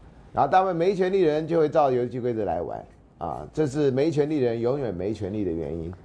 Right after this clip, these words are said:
啊。如果没权利的人有一天想到说：“哎，我为什么都照你的游戏规则来呢？我可以不照你的游戏规则啊。”那你要怎样？反正照你游戏规则，我也活得很不舒服。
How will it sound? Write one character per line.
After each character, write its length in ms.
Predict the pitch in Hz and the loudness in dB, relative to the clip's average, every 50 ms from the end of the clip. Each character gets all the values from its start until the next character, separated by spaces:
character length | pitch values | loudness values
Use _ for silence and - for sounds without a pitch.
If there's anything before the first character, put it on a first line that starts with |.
| - - - - - - - - | -20 -20 -20 -20 -20 -20 -18 -10
啊。 200 | - 87 - - - - - - - - - - - | -8 -6 -6 -6 -10 -16 -20 -20 -20 -20 -20 -10 -2
如 160 | - 165 202 | 2 2 4
果 200 | 196 196 175 160 | 4 4 4 4
没 180 | 156 170 190 202 | 2 0 0 0
权 180 | 170 196 202 | 0 -2 0
利 120 | 202 196 180 | 2 2 2
的 60 | 175 | 2
人 80 | 180 | 2
有 100 | 170 139 | 0 2
一 40 | 139 | 2
天 160 | 139 175 180 | 0 0 -2
想 240 | 175 151 143 113 120 | -2 -2 -2 -2 0
到 160 | 147 151 147 | 2 0 0
说 260 | 143 131 151 151 151 - - - | 2 2 2 2 2 0 -2 -2
：“哎， 420 | 131 156 180 202 208 214 214 202 - - - - - - - - - - - - - - - - - - | 0 2 2 4 4 2 0 0 -4 -8 -16 -20 -20 -20 -20 -20 -20 -20 -20 -20 -20 -20 -20 -20 -6 0
我 140 | - 165 | 4 4
为 100 | 214 233 | 6 6
什 60 | 220 202 | 4 4
么 80 | 196 | 2
都 80 | 196 214 | 4 4
照 120 | 208 202 | 4 4
你 80 | 185 165 | 2 2
的 80 | 170 | 2
游 100 | 175 190 | 4 4
戏 120 | 196 156 214 | 4 4 4
规 160 | 175 202 202 | 4 4 4
则 140 | 180 180 165 | 4 4 2
来 220 | 151 139 143 151 | 2 2 2 0
呢？ 360 | 160 165 165 165 165 165 139 120 - - - - - - - - - - - - - - - | 0 0 0 0 0 -2 -4 -6 -12 -18 -20 -20 -20 -20 -20 -20 -20 -20 -20 -20 -20 -20 -6
我 120 | - - | -4 2
可 80 | 143 196 | 4 4
以 40 | 208 | 4
不 120 | - 208 | 2 0
照 200 | 170 220 214 202 | 0 0 0 2
你 60 | 170 | 2
的 40 | 160 | 2
游 100 | 156 160 | 2 0
戏 160 | 151 175 175 175 | 0 0 -2 -2
规 220 | - 180 180 175 | -2 -2 -2 0
则 200 | 139 139 135 127 | 0 2 2 4
啊。” 200 | 127 127 127 123 123 | 4 4 4 2 0
那 80 | 151 151 | -4 -6
你 80 | 127 | -4
要 120 | 117 123 120 | -4 -4 -4
怎 160 | 98 92 87 | -4 -6 -6
样？ 240 | 95 101 90 80 76 - - - - - - - - - | -6 -8 -10 -10 -12 -16 -20 -20 -20 -20 -20 -20 -12 -2
反 160 | - 143 143 | 0 0 2
正 220 | 165 196 208 202 170 | 4 4 2 2 4
照 140 | 185 202 190 | 2 2 2
你 100 | 175 151 | 2 0
游 100 | 156 170 | 0 0
戏 120 | 180 185 | 0 2
规 120 | 170 185 | 2 2
则， 160 | 180 151 147 143 | 2 2 2 4
我 140 | 151 165 | 4 4
也 80 | 160 135 | 4 4
活 160 | 110 120 131 | 2 2 0
得 60 | 135 | 0
很 100 | 127 113 | 0 -2
不 60 | 101 113 | -4 -6
舒 240 | 104 127 131 127 | -8 -6 -6 -6
服。 280 | 117 104 92 90 92 90 | -6 -6 -6 -6 -6 -8